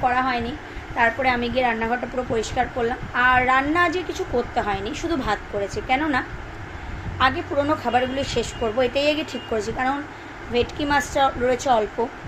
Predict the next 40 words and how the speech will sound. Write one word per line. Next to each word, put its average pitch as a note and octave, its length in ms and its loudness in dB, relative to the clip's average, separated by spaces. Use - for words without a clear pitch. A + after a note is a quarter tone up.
ইলিশ D#4 280 2
মাছটা C4 320 0
অল্প A3 220 0
রয়েছে, A#3+ 340 0
আহ, - 640 -2
পার্শে C#4 340 4
মাছ D4 160 2
রয়েছে, C4 160 -6
সব F4 240 6
অল্প C#4 280 6
অল্প, D4+ 220 4
অল্প C#4+ 240 2
অল্প C#4+ 280 -2
করে E4 160 2
রয়েছে। A#3+ 260 0
ওগুলি D#4 300 2
না C#4 200 4
শেষ - 320 -4
করে B3 240 2
আমি C4+ 140 0
নতুন C4+ 280 -6
করে, C#4 220 -4
আবার C#4+ 140 2
এদিকে D#4+ 220 -2
চিকেনও B3+ 360 0
রয়েছে A3+ 240 -2
ফ্রি-, - 160 -8
এই G#3+ 100 0
যে G#3 80 -2
ফ্রিজে, G3+ 340 -4
তাই G#3+ 160 -2
চিকেনটা E4 420 0
ঠিক F4 220 0
করেছি F4+ 300 2
রাতের C#4 300 4
বেলায় E4 260 4
ঠিক C4 120 -2
করে D#4+ 160 6
করে C4+ 280 2
নেব। G3 200 -2